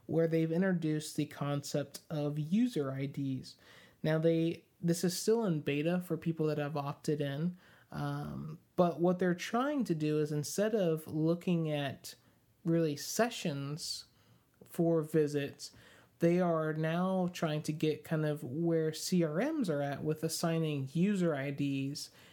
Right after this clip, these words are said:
and being able to understand when different people from different devices are coming onto our site. But essentially, it's the same user. They're just digesting our content or visiting us with a different device.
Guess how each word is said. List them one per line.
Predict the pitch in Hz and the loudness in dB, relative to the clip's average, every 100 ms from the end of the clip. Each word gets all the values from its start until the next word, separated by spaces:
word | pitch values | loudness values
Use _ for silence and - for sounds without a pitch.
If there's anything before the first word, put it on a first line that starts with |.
| - - | -12 2
and | 160 165 | 2 4
being | 170 170 170 | 4 4 2
able | 165 156 156 151 | 0 0 0 -2
to | - 165 - | 0 0 0
understand | 160 151 147 - 160 156 151 147 151 - - - - - | 0 0 -4 -2 0 0 0 -2 -4 -10 -20 -20 -12 0
when | 160 156 | 2 4
different | 160 156 151 139 | 2 0 -4 -2
people | - 156 151 147 | -2 0 0 0
from | - 156 | 0 -2
different | 156 156 156 151 | 0 -2 -2 -4
devices | 147 151 147 - 151 147 | -2 -2 -2 -2 -4 -4
are | - | -8
coming | 151 165 156 151 | -4 0 0 0
onto | 147 - | -4 -4
our | 143 | -6
site. | - 156 151 180 - | -4 -2 -2 -4 -2
But | 156 | -2
essentially, | - 254 240 196 151 | 0 0 0 0 0
it's | 147 - | -2 -4
the | 156 | -4
same | - 165 143 | 0 0 0
user. | 143 147 147 135 135 | -2 -2 -2 -4 0
They're | 151 147 | 0 0
just | 160 - | -2 -2
digesting | 151 139 135 151 147 156 147 | -4 -4 -2 -2 -2 -4 -4
our | 147 143 | -4 -8
content | - 147 147 - 143 | -6 -6 -6 -6 -6
or | 147 | -2
visiting | 151 156 156 143 | 0 0 0 -2
us | 135 - | -4 -6
with | - | -6
a | 165 | -4
different | 139 - - | -6 -6 -8
device. | 147 - 131 - | -8 -8 -10 -12